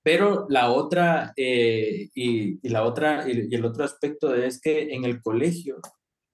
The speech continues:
aunque la labor es profundamente de los padres, sí me parece que tiene que haber un mayor esfuerzo para,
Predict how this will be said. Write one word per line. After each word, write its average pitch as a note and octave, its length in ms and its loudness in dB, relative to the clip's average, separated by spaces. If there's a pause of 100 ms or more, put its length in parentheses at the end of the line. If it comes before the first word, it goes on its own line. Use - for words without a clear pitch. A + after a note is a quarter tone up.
aunque A#2 340 0
la A2 140 2
labor A2+ 340 2
es D3+ 120 0
profundamente D3 800 -2
de C3+ 120 2
los A#2+ 260 -2
padres, C#3 580 0 (560)
sí - 340 2
me C#3+ 140 2
parece C#3+ 840 0 (120)
que A#2+ 140 -2
tiene B2 400 -2
que C3+ 80 0
haber B2 460 0 (200)
un C3+ 720 0 (100)
mayor B2 480 0
esfuerzo D3 1080 -2 (720)
para, C#3+ 760 4